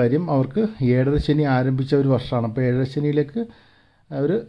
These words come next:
കടക്കുന്ന ഒരു വർഷമായിട്ട് രണ്ടായിരത്തി ഇരുപത്തിയഞ്ചിനെ പറയാം. അപ്പോൾ ഇവർക്ക്, ആ, ശനി ഇഷ്ടഭാവത്തിൽ നിന്ന്, ആ, പന്ത്രണ്ടിലേക്ക്, ഏഴര ശനിയുടെ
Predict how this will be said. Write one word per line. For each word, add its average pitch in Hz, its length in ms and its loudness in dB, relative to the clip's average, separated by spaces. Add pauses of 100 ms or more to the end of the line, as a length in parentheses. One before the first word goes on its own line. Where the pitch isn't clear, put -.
കടക്കുന്ന 147 380 0
ഒരു 156 100 6
വർഷമായിട്ട് 139 540 -2
രണ്ടായിരത്തി 131 420 0
ഇരുപത്തിയഞ്ചിനെ 123 480 -2
പറയാം. 110 240 -4 (160)
അപ്പോൾ 151 200 -4 (300)
ഇവർക്ക്, 147 320 -2 (1160)
ആ, - 20 -6 (280)
ശനി 160 260 2 (100)
ഇഷ്ടഭാവത്തിൽ 156 680 2 (180)
നിന്ന്, 147 240 0 (600)
ആ, 135 40 -6 (480)
പന്ത്രണ്ടിലേക്ക്, 143 680 0 (220)
ഏഴര 143 260 2
ശനിയുടെ 151 240 0